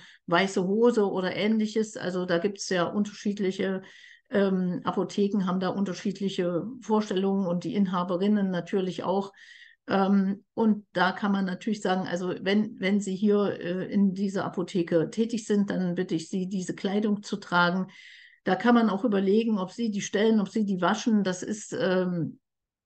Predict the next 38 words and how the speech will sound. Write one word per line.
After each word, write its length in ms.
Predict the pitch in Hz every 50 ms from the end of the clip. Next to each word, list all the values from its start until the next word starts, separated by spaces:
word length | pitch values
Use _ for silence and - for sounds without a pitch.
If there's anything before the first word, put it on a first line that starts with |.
| _ _ _ _
also 240 | - 180 185 160 160
stellen 400 | - - 175 175 208 208 202 202
müssten 260 | 208 214 - - 214
Sie 140 | 196 208 190
sie 100 | 190 190
mit 220 | 190 185 180 -
hoher 180 | 208 196 196 190
Wahrscheinlichkeit, 800 | 196 185 - 185 180 196 196 196 - - 185 180 190 185 - -
aber 220 | 175 190 180 -
ob 100 | 180 -
Sie 140 | - 208 196
sie 180 | 180 185 180 180
waschen, 480 | 180 196 202 - - 220 214 214 214 - - - - - - - _ _
auch 160 | - 202 196 -
das 280 | - 190 196 196 -
wäre 300 | 202 190 196 196 202 190
zum 220 | 196 - 202 190 196
Beispiel 340 | 180 202 196 - - 196
eine 200 | 190 196 180 185
Leistung, 520 | 180 165 185 208 208 - - 208 196 196 -
die 140 | - 202 196
man, 360 | 190 190 190 185 180 - -
mit 200 | 185 185 - 180
der 140 | 185 190 190
man 280 | 190 185 185 185 180
Arbeitnehmer 680 | - - 180 190 185 175 180 175 190 202 202 196 190 -
auch 260 | - 180 185 185 180
ein 100 | 175 180
bisschen 380 | 196 190 - - 180 175 170 156
locken 260 | 175 196 - 202 196
kann. 240 | - 190 180 185 170
Man 200 | 156 160 170 175
muss 260 | 180 208 214 208 -
das 200 | - 170 170 -
aber 220 | - 165 165 156
nicht. 240 | 170 170 170 170 -
Also 220 | - 175 180 156
da, 260 | 160 156 151 156 156